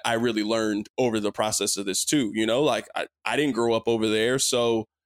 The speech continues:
I, one thing I did learn, you know, is if you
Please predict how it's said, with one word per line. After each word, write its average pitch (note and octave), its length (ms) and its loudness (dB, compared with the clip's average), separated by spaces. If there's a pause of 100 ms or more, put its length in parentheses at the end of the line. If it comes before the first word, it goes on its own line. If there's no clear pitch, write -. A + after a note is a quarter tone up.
(280)
I, A#2+ 220 0
one D#3+ 320 0
thing D#3+ 180 0
I B2+ 140 0
did A#2+ 280 -2
learn, A#2 680 2
you C3 160 2
know, C3+ 300 4
is A#2 460 0 (300)
if C3+ 220 -2
you F#3 640 0